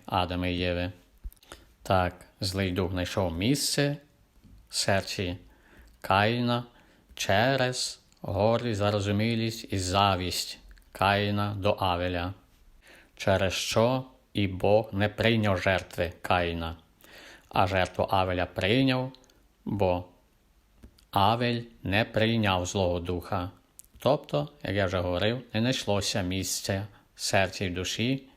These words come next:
Авеля для Злого Духа. Після Авеля Адам і Єва народили третього сина, Сета, який також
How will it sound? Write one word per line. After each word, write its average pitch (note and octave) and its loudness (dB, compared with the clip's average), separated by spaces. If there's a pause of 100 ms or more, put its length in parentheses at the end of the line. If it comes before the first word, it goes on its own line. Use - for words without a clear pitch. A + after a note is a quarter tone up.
(200)
Авеля G#2 2
для F#2+ 0
Злого F#2 -2
Духа. F2 -6 (840)
Після - 0 (200)
Авеля F#2+ 0 (640)
Адам A2+ 2
і A#2 2
Єва A#2 4
народили G2 0 (200)
третього G#2 2
сина, F2 -2
Сета, F#2+ 0 (520)
який G#2 0 (540)
також A#2+ 0